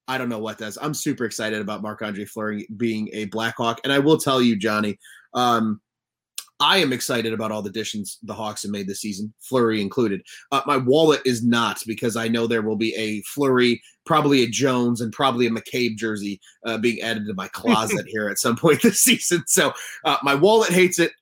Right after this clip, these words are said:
Speaker 1: I love it, though. Marc-Andre Fleury being a Blackhawk is so cool. I can't wait to see him play in the Indian head sweater.
Speaker 2: Yes, absolutely, Ryan. Th-, this guy is, uh, man, he is the best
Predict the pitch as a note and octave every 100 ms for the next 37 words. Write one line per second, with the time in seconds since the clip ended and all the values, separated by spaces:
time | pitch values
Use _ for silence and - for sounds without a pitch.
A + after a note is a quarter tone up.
0 | - D3+ D3 C#3 C3 B2+ A#2 C3 B2+ C3
1 | C3 C#3+ B2+ A#2 - A#2+ A2+ A2 G#2 G2
2 | G#2 G#2 G#2+ G#2+ - G2+ - F#2+ - G2+
3 | G2 G2 G#2+ F#2 F#2 - - G2 G2+ -
4 | G2+ F#2+ F#2+ F#2+ F#2 F2 E2+ - E2 -
5 | - _ - B2+ F#2 - B2+ A#2 - G#2+
6 | G2+ F2+ G2 G#2 C3 E3+ G#3+ - E4 C4+
7 | A3 G3+ D#3+ D#3 C#3 - - B2+ A#2 G#2+
8 | - B2+ G#2+ - C#3 C#3+ C3+ E3+ G3 E3
9 | G3+